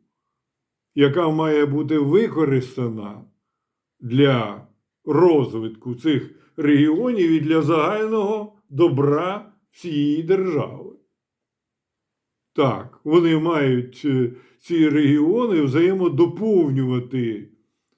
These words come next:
економічно один одного для того, щоб, е, ну, нарощувався синергетичний ефект.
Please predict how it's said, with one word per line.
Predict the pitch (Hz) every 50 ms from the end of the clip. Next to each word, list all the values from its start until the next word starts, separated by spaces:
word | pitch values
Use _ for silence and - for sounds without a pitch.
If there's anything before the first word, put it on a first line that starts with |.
| _ _ _ _ _ _ _ -
економічно | 147 135 151 180 170 170 180 180 180 180 160 135 127 - - 135 127 127 123
один | 131 127 131 151 143 139 135
одного | 143 185 233 254 240 196 151 139 131 120 113 101 110 107 107 - - _ _ _ _ _ _ _ _ _ _ _ _
для | - 135 147 156
того, | 139 170 196 196 202 185 151
щоб, | - - 165 175 175 160 151 147 156
е, | 165 165 165 165 165 165 156 156 - - _ _ _ -
ну, | 156 151 160 165 165 160 156 143 131 127 - -
нарощувався | 165 165 160 160 180 190 175 - - 170 170 175 160 147 127 165 170 139
синергетичний | - 165 175 170 175 165 160 160 185 208 - - - - - 208 202 160 131 - 151 156 147 139 139 135
ефект. | 120 - - - 135 113 98 - - - _ _ _ _